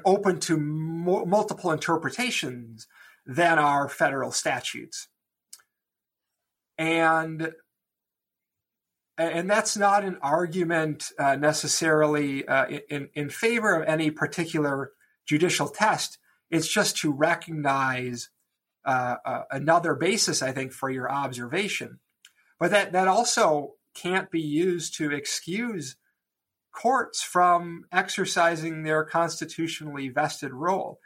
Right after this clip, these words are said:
Just because a constitutional provision might lend itself to multiple interpretations or constructions,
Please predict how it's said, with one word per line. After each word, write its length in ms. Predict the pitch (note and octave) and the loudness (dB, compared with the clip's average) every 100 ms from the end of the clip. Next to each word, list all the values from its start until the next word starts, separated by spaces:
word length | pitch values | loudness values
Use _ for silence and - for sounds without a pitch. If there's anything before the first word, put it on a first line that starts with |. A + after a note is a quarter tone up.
| _ - | _ 0
Just 320 | G#3+ G#3+ - | 2 2 0
because 640 | F#3+ - F3+ F3+ E3+ D#3+ - _ _ | -4 2 4 4 0 -4 -12 _ _
a 100 | D3+ | -8
constitutional 840 | - F3+ F3+ E3 - F#3+ - E3 D3 | 2 2 4 -2 0 0 0 0 -2
provision 640 | - C3 E3 F#3+ F#3 C3 | -2 -2 0 0 -2 0
might 240 | C#3+ C#3 C3 | 0 -2 -2
lend 240 | D#3 F#3 | 0 0
itself 580 | D#3+ - B2+ B2 B2 _ _ _ _ _ _ - | 0 -2 -2 -2 -4 _ _ _ _ _ _ -4
to 120 | D3+ | -2
multiple 640 | C#3 C#3+ G3+ E3+ - F3 | 2 2 4 0 0 2
interpretations 960 | C#3+ - D#3 D#3 B2+ E3 F#3 F#3 D3 B2 | 2 2 0 0 -4 -2 0 -2 -6 -6
or 80 | C3 | -8
constructions, 800 | B2 B2+ F#3+ G3+ - - B2+ | -8 -4 0 0 -2 -12 -16